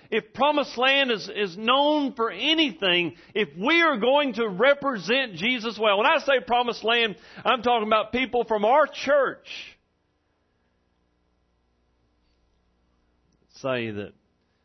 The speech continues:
even when we're faced with tragedy, even when we're faced with bad news, can we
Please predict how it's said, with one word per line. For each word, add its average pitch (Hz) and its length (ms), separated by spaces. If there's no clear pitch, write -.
even 170 380
when 151 200
we're 107 160
faced 139 520
with 95 140
tragedy, 92 840
even 170 360
when 147 140
we're 117 120
faced 143 360
with 95 180
bad 120 320
news, 101 600
can 113 260
we 202 540